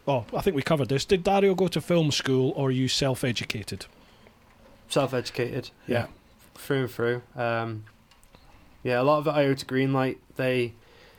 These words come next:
Speaker 2: well, I knew how to use a camera, and then I arrived there, and it was like, "Well, hang on, you can, we can see, clearly see you can use a camera, but now you're filming inside with arena lighting.
Speaker 1: Hmm.
Speaker 2: You need to change your frame rate so you don't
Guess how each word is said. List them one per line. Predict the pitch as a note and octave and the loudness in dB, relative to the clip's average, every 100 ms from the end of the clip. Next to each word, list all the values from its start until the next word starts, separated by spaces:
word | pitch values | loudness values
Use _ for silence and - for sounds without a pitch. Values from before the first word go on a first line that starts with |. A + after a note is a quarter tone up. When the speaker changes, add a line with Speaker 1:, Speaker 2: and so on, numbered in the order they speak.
| _ _ _ _ _ _ - | _ _ _ _ _ _ -2
Speaker 2:
well, | C3 | 0
I | |
knew | C3+ D#3 | 4 4
how | C#3+ | 4
to | C3+ | 2
use | C3+ C3+ | 0 0
a | |
camera, | - A2+ A#2+ B2 A#2 C3 | -2 -4 -2 -4 -4 -4
and | B2 | -2
then | B2+ B2+ A2 - - - - | -2 -4 -10 -20 -20 -20 -6
I | B2 | 0
arrived | A#2+ B2+ B2+ B2+ | 2 2 2 0
there, | B2+ B2+ | 0 2
and | B2 | 0
it | A2+ | -4
was | B2 | -2
like, | C3 B2 | -2 -2
"Well, | B2 | -2
hang | C3 C3 | -2 -2
on, | A#2 A#2 | -2 -4
you | B2 | -4
can, | C#3 C3+ | -2 -2
we | |
can | C#3 C#3 | 0 0
see, | D3+ C#3 B2 - | 0 0 -2 -4
clearly | - D#3 | 2 2
see | D3 D3 | 2 0
you | |
can | C3 B2+ | -2 0
use | C3+ B2 | 0 -2
a | |
camera, | - C#3+ C3 A#2+ A2 | -4 -4 -2 -4 2
but | B2 B2 - - - - - | 4 4 -2 -16 -20 -20 -8
now | C#3 C#3 | 0 2
you're | C#3 C#3 | 2 0
filming | C3+ C#3 C3 B2 - | 0 0 0 -4 -2
inside | C#3 C3 B2+ A#2+ A#2 A#2 | 0 0 2 2 0 -2
with | B2 A2+ - - - | -6 -6 -12 -18 -10
arena | B2 B2 D3 D3 | -2 4 6 4
lighting. | B2 A#2 A#2 A2+ A#2 A2 | 2 0 0 -4 -6 -6
Speaker 1:
Hmm. | - D3+ B2+ - - | -4 -2 -4 -8 -2
Speaker 2:
You | B2+ | 0
need | B2+ | 0
to | A#2+ | -2
change | - C#3+ C#3 | -2 0 0
your | C3 | -2
frame | - C3 C3 | 0 0 2
rate | C#3 C3+ | 0 0
so | |
you | |
don't | C3 | -2